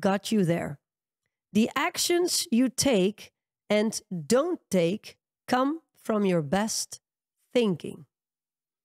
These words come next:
Oftewel, als je niet helemaal happy bent met waar je vandaag de dag staat, realiseer je dan dat dat komt doordat je je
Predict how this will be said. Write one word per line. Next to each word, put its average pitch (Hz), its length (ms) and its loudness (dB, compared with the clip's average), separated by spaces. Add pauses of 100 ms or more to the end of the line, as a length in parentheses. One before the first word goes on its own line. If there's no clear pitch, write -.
(100)
Oftewel, 208 600 0 (320)
als 175 120 -2
je 226 60 2
niet 277 180 2
helemaal 254 680 2
happy 269 260 0
bent 220 220 -2
met 208 140 -2
waar 214 180 -2
je 202 80 2
vandaag 190 400 -2
de 180 80 -16
dag 170 240 -4
staat, 233 460 -4 (340)
realiseer 240 760 0
je 202 120 0
dan 190 320 -2 (300)
dat 208 220 0
dat - 340 -2
komt 330 560 -2 (220)
doordat 220 680 0
je 208 100 2
je 185 140 2